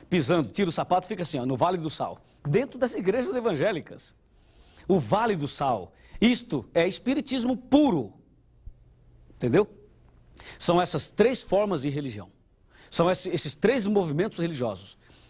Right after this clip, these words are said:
que, unidos, formam a imagem da besta. E agora vamos para a parte final desse estudo, que vai surpreender a sua vida. Vamos comigo para a palavra de Deus, a Bíblia. Isto vai surpreender você, com certeza,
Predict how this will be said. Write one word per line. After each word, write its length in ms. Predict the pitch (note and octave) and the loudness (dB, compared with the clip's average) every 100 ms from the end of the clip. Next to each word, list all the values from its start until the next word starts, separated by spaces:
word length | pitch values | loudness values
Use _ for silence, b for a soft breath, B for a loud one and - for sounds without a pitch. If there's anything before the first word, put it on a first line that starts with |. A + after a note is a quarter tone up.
| - | -2
que, 240 | G#3 G#3+ G#3 | 2 2 4
unidos, 600 | B3+ C4+ G#3+ B2 G#2+ - | 4 4 0 -6 -6 -4
formam 420 | F#3 G3+ D#3+ E3 | -2 0 0 0
a 60 | |
imagem 420 | D3+ D#3 G3+ D#3 D#3 | 0 -2 -2 -2 -2
da 80 | |
besta. 320 | A#2+ A2+ - - _ _ _ _ _ _ _ _ _ _ _ _ b b b b b - | -2 -4 -6 -14 _ _ _ _ _ _ _ _ _ _ _ _ b b b b b -6
E 60 | C3 | -2
agora 300 | A2 D3 B2 | 2 2 2
vamos 260 | B2 C#3+ - | -2 -4 -6
para 140 | A#2+ | -6
a 20 | |
parte 320 | C3 C3 - | -2 -2 -4
final 400 | - G#3+ C#3+ C#3+ | -2 0 2 0
desse 180 | A2+ G#2+ | -2 -8
estudo, 340 | - A2 F#2 - b b b | -10 -12 -14 -18 b b b
que 100 | D3 | 0
vai 300 | A#2+ D3+ C#3+ - | 2 2 0 -10
surpreender 1200 | - - - D4+ D4+ - A3+ F#3+ D3 E3+ C3 - B B | -6 -2 4 4 4 2 0 2 0 0 -2 -6 B B
a 80 | C#3+ | -4
sua 240 | - D3 | -2 -2
vida. 340 | G#2+ G#2+ E2+ - | -4 -8 -12 -4
Vamos 220 | B2+ A3 | 0 0
comigo 300 | - E3+ A#2 | 2 0 0
para 220 | - E3 | -2 -2
a 20 | E3 | 0
palavra 340 | C3+ D#3 D3 | 0 0 -2
de 60 | B2+ | -4
Deus, 160 | B2+ B | -4 B
a 80 | - | -2
Bíblia. 380 | B2 A#3 C3 - B B B | 0 0 -2 -6 B B B
Isto 320 | - C4 - F3+ | 2 2 2 0
vai 260 | F#3+ G#3+ B | 2 0 B
surpreender 680 | - - C4+ A3 G#3+ G3+ A#3+ | -4 -2 0 2 2 2 0
você, 340 | G3+ G3 B3 | 0 -2 -2
com 200 | F3+ G3+ | -2 -4
certeza, 580 | - F3+ G3 A#3+ A2 F#2+ | -4 -4 -2 -2 -4 -10